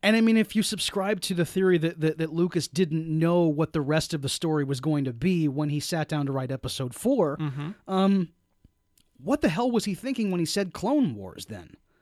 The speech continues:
Speaker 2: I don't know. It's some
Speaker 1: I mean,
Speaker 2: space gobbledygook,
Speaker 1: Yeah,
Speaker 2: you know?
Speaker 1: exactly. Did, did, I mean, I, I guess, like, most writers have a bunch of stuff in their bottom drawer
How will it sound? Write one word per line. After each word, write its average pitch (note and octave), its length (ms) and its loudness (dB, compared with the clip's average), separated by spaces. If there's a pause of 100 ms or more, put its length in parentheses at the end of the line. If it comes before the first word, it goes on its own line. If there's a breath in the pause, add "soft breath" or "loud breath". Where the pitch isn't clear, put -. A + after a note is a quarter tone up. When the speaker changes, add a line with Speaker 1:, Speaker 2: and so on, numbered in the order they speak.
(140)
Speaker 2:
I C#3+ 80 -4
don't A#3+ 80 -2
know. E4 140 0
It's C4 140 -6
some G3+ 380 -6 (180)
Speaker 1:
I C3 40 -4
mean, F3 140 6
Speaker 2:
space C4+ 260 4
gobbledygook, D#3+ 760 0 (160)
Speaker 1:
Yeah, A#3 280 8
Speaker 2:
you F3 60 8
know? F3 60 8
Speaker 1:
exactly. F#3 520 0 (260)
Did, G3 140 0
did, G3+ 320 0
I G3 60 2
mean, G#3 240 4
I, F3 180 -2
I F#3+ 80 2
guess, C4 260 0
like, A3 160 -2
most G3 280 -2
writers F3+ 300 0
have E3 340 -2 (220 soft breath)
a C#3 60 -6
bunch E3 200 2
of D#3 80 0
stuff F3 340 0
in E3+ 60 2
their D#3 100 2
bottom C#3+ 340 0
drawer B2+ 460 -4